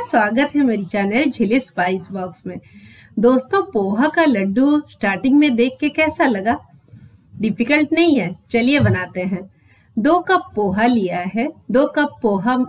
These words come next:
ये थोड़ा सा मोटा क्या पतला क्या, जैसा पोहा आपके पास है वही ले लीजिए। मेरे पास यही था। आधा कप चीनी लेंगे, उसके साथ आधा कप ताजा कसा हुआ नारियल,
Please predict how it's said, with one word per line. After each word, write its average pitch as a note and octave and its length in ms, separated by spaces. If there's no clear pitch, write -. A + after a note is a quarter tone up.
ये G#3+ 100
थोड़ा A#3 220
सा B3+ 160
मोटा G3 600
क्या B3 300
पतला G#3+ 360
क्या, B3 200
जैसा G#3 380
पोहा C4 320
आपके A#3 280
पास G3+ 340
है C4+ 60
वही G3+ 260
ले A3 160
लीजिए। G3+ 480
मेरे A3 240
पास A3 280
यही G3+ 260
था। C#4+ 200
आधा C4+ 300
कप F#4+ 160
चीनी A3+ 380
लेंगे, D4 360
उसके A#3+ 360
साथ D4 300
आधा G#3 240
कप C4+ 280
ताजा G#3 320
कसा C#4 280
हुआ C4+ 220
नारियल, G3+ 600